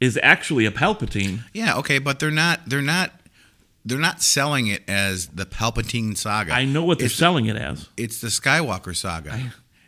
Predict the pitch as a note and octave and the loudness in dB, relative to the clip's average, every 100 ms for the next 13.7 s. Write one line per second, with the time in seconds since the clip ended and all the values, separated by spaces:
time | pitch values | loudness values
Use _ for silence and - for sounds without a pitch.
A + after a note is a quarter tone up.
0 | - B2+ B2 A#2+ A#2 A2 _ _ _ _ | -4 0 2 2 -2 -8 _ _ _ _
1 | _ A#2+ B2 A#2 A2 - A#2 A#2 A2+ A#2+ | _ -2 0 0 -2 -4 -2 0 -2 -2
2 | B2 - _ _ _ _ _ _ A2+ B2+ | -6 -14 _ _ _ _ _ _ -4 -2
3 | A#2+ C3 C#3+ - - _ _ _ - C3 | 0 2 2 0 -6 _ _ _ -8 -2
4 | D3 E3 G#2 F#2+ G#2 - F#2 - G2+ F#2+ | 0 0 -2 -2 -6 -10 -10 -6 -4 -4
5 | F#2 G2+ _ - F#2 A2+ C3+ A#2+ A2 G2+ | -6 -10 _ -18 -2 2 2 2 -2 -4
6 | _ _ _ - G#2+ A2 G#2+ - A#2 B2+ | _ _ _ -8 -8 -6 -6 -4 -4 -4
7 | E2 D2 - G#1 - _ _ _ - F#2+ | -6 -10 -12 -18 -20 _ _ _ -12 -6
8 | A#2+ A2+ F#2+ - G2+ E2+ A2 F2+ F#2+ G2 | -6 -4 -6 -6 -6 -4 -6 -6 -6 -6
9 | F#2+ - _ _ _ _ _ _ _ _ | -8 -12 _ _ _ _ _ _ _ _
10 | _ - F#2+ G#2+ G#2 G2 G#2+ G2+ F#2+ F#2 | _ -8 -4 -4 -2 -2 -2 -2 -4 -6
11 | - G#2 G#2 G2 F2+ F#2+ F2+ E2+ - F2+ | -8 -4 -2 -2 -4 -4 -6 -6 -8 -8
12 | D#2+ - D2+ C#2+ C#2+ D2 D2 F2 F2 F2 | -8 -8 -8 -8 -10 -10 -12 -10 -8 -8
13 | E2 E2+ G2 F#2 D#2+ G2 F#2 | -6 -6 -2 0 -2 -6 -10